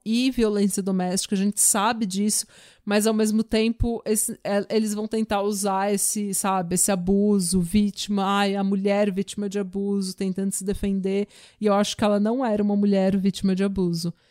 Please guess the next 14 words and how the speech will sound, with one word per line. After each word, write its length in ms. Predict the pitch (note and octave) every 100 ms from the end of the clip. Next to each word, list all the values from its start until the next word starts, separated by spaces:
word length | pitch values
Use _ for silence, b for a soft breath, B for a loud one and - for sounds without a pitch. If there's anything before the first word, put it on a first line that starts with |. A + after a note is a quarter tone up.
| _ _ -
Eu 160 | F3+
acho 200 | F#3+ -
que 120 | -
ela 160 | G3 F#3+
era 100 | G3+
uma 140 | G#3
mulher 360 | G3+ G3+ G3 G3
que 100 | A3
acreditou 960 | - G#3 G3 G3+ - G3 G3 G#3 A3+ _ _
piamente 1120 | - A#3+ C4+ B3+ A3 G3+ A3+ A#3 - - C4+ - _ _
<laughs> 200 | _ -
nesse 380 | A#3+ - - G#3+
laboratório 840 | G#3+ G3+ G#3+ A3 - G3+ G3 G#3
falseta, 920 | - A3 A#3+ - G#3 G3+ - B3+